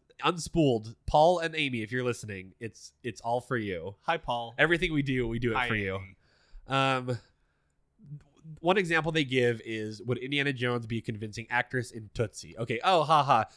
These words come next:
Speaker 1: Take a character from this, put him in that. Okay?
Speaker 2: Uh, w-, let,
Speaker 1: A good
Speaker 2: let's,
Speaker 1: example.
Speaker 2: let's address that.
Speaker 1: <laughs> I
Speaker 2: Do you
Speaker 1: mean
Speaker 2: think, do you think Harrison Ford could be a good cross-dresser?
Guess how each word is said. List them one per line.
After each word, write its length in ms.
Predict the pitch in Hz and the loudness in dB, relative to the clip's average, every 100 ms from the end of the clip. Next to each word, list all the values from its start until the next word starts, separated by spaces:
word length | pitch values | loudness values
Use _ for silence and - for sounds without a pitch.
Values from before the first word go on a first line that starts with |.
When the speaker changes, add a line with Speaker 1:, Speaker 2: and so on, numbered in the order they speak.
| _ | _
Speaker 1:
Take 180 | 165 147 | -2 0
a 60 | |
character 340 | 151 143 139 135 | 2 4 4 0
from 180 | 131 127 | -6 -6
this, 200 | 120 - | -8 -2
put 160 | 131 | -2
him 80 | 113 | -2
in 60 | 104 | -4
that. 220 | 92 78 - | -8 -10 -12
Okay? 100 | - | 0
Speaker 2:
Uh, 120 | 123 175 | 4 4
w-, 280 | 170 196 156 _ | 2 -4 -4 _
let, 140 | 240 | 2
Speaker 1:
A 60 | 160 | 6
good 200 | 185 170 | 6 8
Speaker 2:
let's, 120 | 285 | 6
Speaker 1:
example. 200 | 110 - | 4 2
Speaker 2:
let's 160 | 480 466 | 2 2
address 440 | 466 466 466 - | 2 4 4 0
that. 340 | 127 90 90 - | -4 -4 -6 -8
Speaker 1:
<laughs> 140 | 139 | -2
I 40 | 208 | 2
Speaker 2:
Do 100 | 214 | 2
you 80 | 262 | 2
Speaker 1:
mean 40 | |
Speaker 2:
think, 400 | 247 247 202 165 | -2 -6 -8 -10
do 80 | 175 | -6
you 120 | 233 | -6
think 500 | 226 208 180 196 - _ _ _ | -2 0 0 -4 -14 _ _ _
Harrison 340 | 165 156 202 | -4 -4 -6
Ford 460 | 185 139 113 110 151 _ _ _ | -6 -4 -4 -4 -8 _ _ _
could 120 | 156 | -16
be 120 | 147 160 | -10 -8
a 60 | |
good 200 | 156 175 | -8 -10
cross-dresser? 680 | - 208 - 113 85 - 107 | -4 -6 -4 -12 -14 -18 _